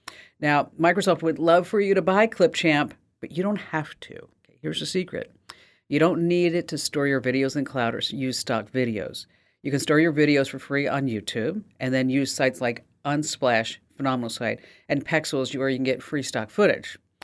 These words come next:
Now, Clipchamp is free in the Microsoft App Store. On a Mac, iMovie is free from Apple. Let me just tell you, it's tops. Just use it. And that's the thing. It is really easy now. If you haven't used a video editing program for a while 'cause you said it was just too hard,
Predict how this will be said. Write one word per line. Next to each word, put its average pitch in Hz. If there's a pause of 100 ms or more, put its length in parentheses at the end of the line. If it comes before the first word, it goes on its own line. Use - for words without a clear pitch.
(280)
Now, 139
Clipchamp 170
is 139
free 160
in 131
the 131
Microsoft 127
App 123
Store. 127 (300)
On 196
a 208
Mac, 202
iMovie 208
is 175
free 175
from 165
Apple. 143
Let 143
me 139
just 135
tell 131
you, 127
it's -
tops. -
Just -
use 135
it. 127 (420)
And 160
that's 180
the 196
thing. 135 (220)
It 160
is 180
really 147
easy 147
now. 120
If 107
you 160
haven't 233
used 196
a 139
video 160
editing 131
program 127
for 117
a 107
while 131
'cause 120
you 127
said 135
it 120
was -
just 143
too 123
hard, 120